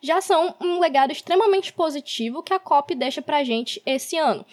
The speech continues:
Então, além de todos os legados e de todos os acordos já feitos, como, por exemplo, o próprio Acordo de Paris, feito dentro de uma cop, a principal coisa que a gente tem na cop desse ano são esses pequenos avanços com relação ao aquecimento global, com relação a esse acordo do metano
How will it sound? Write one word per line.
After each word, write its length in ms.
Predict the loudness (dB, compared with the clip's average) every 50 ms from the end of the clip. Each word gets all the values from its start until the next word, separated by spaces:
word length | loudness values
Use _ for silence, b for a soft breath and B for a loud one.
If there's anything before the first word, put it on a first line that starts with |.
| B B B
Então, 260 | -6 0 2 2 2 4
além 340 | 4 4 4 4 2 2 0
de 80 | -2
todos 580 | -4 0 0 2 2 2 2 0 -4 -4 -2 0
os 440 | 2 2 4 4 2 0 -4 -2 0
legados 560 | 0 2 4 4 4 4 4 2 0 -2 -2
e 60 | -4
de 60 | -4
todos 200 | -2 -2 -2 0
os 40 | -2
acordos 360 | -2 -2 -2 -2 -2 -2 0
já 160 | 0 0 -2 -2
feitos, 320 | -2 -4 -4 -4 -6 -6
como, 160 | -6 -6 -4
por 100 | 0 -2
exemplo, 300 | 0 0 -2 -4 -4 -4
o 20 | -2
próprio 240 | 0 -2 -2 -2
Acordo 260 | -4 -6 -4 -6 -6 -8
de 60 | -6
Paris, 420 | -4 -2 0 0 -2 -4 -6 -10
feito 280 | -4 -4 -4 -4 -2 -4
dentro 180 | -6 -6 -6
de 80 | -8 -8
uma 120 | -8 -8
cop, 340 | -2 0 0 0 0 -6 -20 B B B B
a 120 | B -4 -4
principal 420 | -4 -8 -10 -4 -2 0 0 0
coisa 380 | 0 0 0 0 2 0 -4 -4
que 80 | -4 -6
a 60 | -6
gente 200 | -6 -8 -8 -6
tem 120 | -6 -4
na 100 | -4 -4
cop 320 | -6 -2 -2 -2 0 0 -2
desse 320 | -2 -2 -6 -6 -4 -2
ano 240 | 0 0 0 -2 -4 B B B
são 180 | -2 0 0 0
esses 220 | 0 -2 -6 -14
pequenos 420 | -10 -10 -6 -2 -2 -2 -2 -2
avanços 640 | 0 -2 0 0 0 -2 -2 -4 -6 -8 -10 -10 -12 -10 -6
com 100 | -4 -2
relação 440 | 2 2 2 2 2 -2 0 2 4
ao 220 | 4 4 4 2
aquecimento 420 | 2 -2 -4 -2 0 -2 0 2
global, 420 | 2 2 4 4 4 4 4 2 0
com 60 | -2
relação 340 | -2 0 0 0 2 0 -2
a 40 | -2
esse 120 | -2 -4
acordo 380 | -8 -4 -2 -2 -2 -2 -2 -6
do 60 | -4
metano 480 | -4 -4 -2 0 2 2 2 2 -2